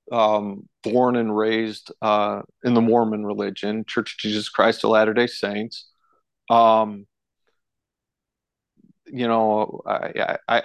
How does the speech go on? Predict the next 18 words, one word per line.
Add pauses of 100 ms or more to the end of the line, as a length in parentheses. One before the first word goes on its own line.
I
think (200)
when
I, (1000)
you
know,
when
I
think
about
the
implications (100)
of
that, (160)
um, (1400)
it
is
a,